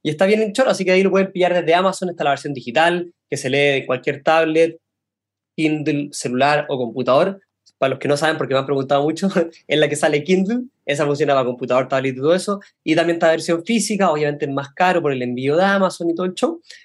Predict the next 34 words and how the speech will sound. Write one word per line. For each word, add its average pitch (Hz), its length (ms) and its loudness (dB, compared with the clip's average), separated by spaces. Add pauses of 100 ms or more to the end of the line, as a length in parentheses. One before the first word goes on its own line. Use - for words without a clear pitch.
(240)
Pero, 156 380 2
pero 165 240 2
estoy 190 340 0
en 185 120 2
eso, 220 480 2
más 190 180 2
mi 196 120 0
canal 170 260 -2
de 143 80 -4
YouTube. 196 280 -4
Tengo 139 180 -2
un 139 60 -2
canal 139 220 -2
de 135 80 -4
YouTube, 165 220 -2
por 147 140 -2
si, 135 220 -6
por 131 200 -10
si 127 120 -8
no 131 100 -4
saben, 151 260 0
que - 100 -14
probablemente 131 500 -4
muchos 143 300 -4
no 139 80 -2
sepan, 196 260 -2
<laughs> - 540 -8
que 143 100 -4
por 135 120 0
ahí 147 80 4
va 147 60 2
a 143 40 -2
salir 147 220 -2
ahora 165 300 2